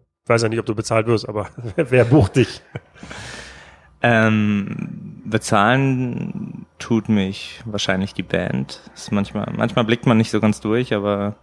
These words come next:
Speaker 2: schon die Band, die entscheidet zumindest, ähm, ob ich mitfahre oder nicht.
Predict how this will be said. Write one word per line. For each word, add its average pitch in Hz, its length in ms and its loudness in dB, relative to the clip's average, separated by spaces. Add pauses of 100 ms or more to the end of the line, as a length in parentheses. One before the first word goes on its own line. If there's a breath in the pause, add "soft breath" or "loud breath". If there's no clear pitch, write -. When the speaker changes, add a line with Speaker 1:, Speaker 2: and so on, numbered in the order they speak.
Speaker 2:
schon 117 240 0
die 107 80 2
Band, 104 340 0
die 104 80 0
entscheidet 101 420 0
zumindest, 101 800 2 (840 loud breath)
ähm, 98 340 2
ob 104 140 -2
ich - 100 -10
mitfahre 104 340 2
oder 92 140 6
nicht. 113 280 2